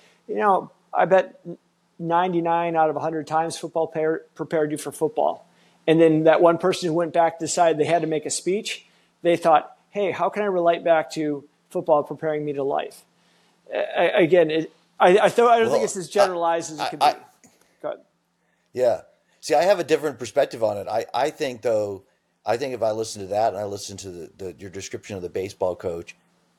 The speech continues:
Speaker 2: you know, the best way for football to prepare you f-, for life is for them to just treat it as
Speaker 1: Right.
Speaker 2: football practice. Like, if they start making practice about,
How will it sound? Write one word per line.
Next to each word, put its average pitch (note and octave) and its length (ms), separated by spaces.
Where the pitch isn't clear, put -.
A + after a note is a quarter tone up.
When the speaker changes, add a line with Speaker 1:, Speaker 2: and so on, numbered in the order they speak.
Speaker 2:
you A2+ 100
know, B2 140
the C#3 100
best A2+ 320
way A2+ 200
for A2 180
football A2 400
to G#2+ 100
prepare G2+ 400
you G#2 400
f-, F#2 80
for - 400
life F#2+ 460
is A#2 400
for - 560
them A2 240
to G#2 80
just - 640
treat A#2 240
it C3 40
as C#3 60
Speaker 1:
Right. B2+ 180
Speaker 2:
football G#2+ 320
practice. - 600
Like, A2 220
if A#2+ 120
they C#3 120
start D#3 320
making C3+ 380
practice A2 640
about, F#2 540